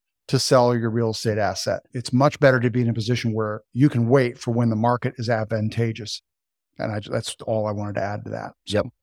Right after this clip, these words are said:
Speaker 2: you're exactly right. I think that about covers cash flow. So that just kinda leads us to the wrap up. So the four wealth generators, when they work together,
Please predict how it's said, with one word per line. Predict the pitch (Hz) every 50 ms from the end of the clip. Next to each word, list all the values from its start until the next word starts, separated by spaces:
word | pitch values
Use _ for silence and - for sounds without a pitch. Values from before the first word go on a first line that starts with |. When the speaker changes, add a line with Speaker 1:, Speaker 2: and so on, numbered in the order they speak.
| _ _
Speaker 2:
you're | - 101 92
exactly | 85 - 98 90 - 104
right. | 92 87 76 71 -
I | 90
think | - - 113 98 92
that | 98
about | 87 82 90 87 - _ _ _ _ -
covers | - 113 107 110 104 -
cash | - 131 127 127 123
flow. | - - 151 165 - - _ _ -
So | - - 110
that | 113 117 101
just | 117 113 -
kinda | - 113 110
leads | 107 110 110 107
us | 110 107 -
to | - - 110
the | 101
wrap | 92 101 117 127 -
up. | - - - _
So | - - 92
the | 90 92 -
four | - - 139 143 165 165 135 -
wealth | 120 127 135 139 123
generators, | 117 120 131 127 120 110 107 98 92 98 107 110 - - _
when | - 98 101
they | 101
work | 101 92 101 117 131 - -
together, | - 127 101 92 143 160 139 87 85 107 139